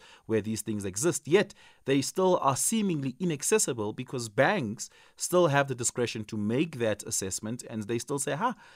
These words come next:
you're too risky for us," despite the fact that the state is a guarantor over there. That's exclusionary in its nature, especially for small businesses, uh, that exist on the margins of the economy. Um, how does the financial inclusion policy address that?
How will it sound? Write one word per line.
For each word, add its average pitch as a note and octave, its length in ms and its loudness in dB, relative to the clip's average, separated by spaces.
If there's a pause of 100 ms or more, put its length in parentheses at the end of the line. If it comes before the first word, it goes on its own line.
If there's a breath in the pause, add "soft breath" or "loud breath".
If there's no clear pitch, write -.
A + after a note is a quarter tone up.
(300 soft breath)
you're C3+ 100 -4
too F#3+ 160 -2
risky C#3+ 320 2
for A2 180 -2
us," F#2 120 -8
despite A#2+ 380 -2
the G#2+ 80 -10
fact - 260 -2
that G2+ 140 -6
the G2 80 -8
state G2+ 320 -4
is F#2 100 -8
a F#2+ 60 -8
guarantor F#2 560 -6
over F2+ 180 -8
there. F2 180 -6 (220 soft breath)
That's - 220 2
exclusionary A2 960 -4 (260)
in B2 120 -2
its G#2+ 160 -4
nature, B2+ 360 0
especially F3+ 460 0
for C3+ 120 -6
small A#2+ 300 -2
businesses, G2+ 580 -4 (300 soft breath)
uh, G2 220 -2
that F#2+ 200 -4
exist G2 320 -6
on G2 100 -4
the F#2+ 60 -4
margins F#2 420 -4
of F2+ 160 -6
the F2+ 80 -6
economy. F2 480 -8 (340 soft breath)
Um, A2 260 0
how D3 240 8
does E3+ 140 0
the C#3 100 -4
financial A#2 400 -2
inclusion G#2+ 360 -6
policy G2 400 -4
address F2+ 300 -6
that? - 240 -16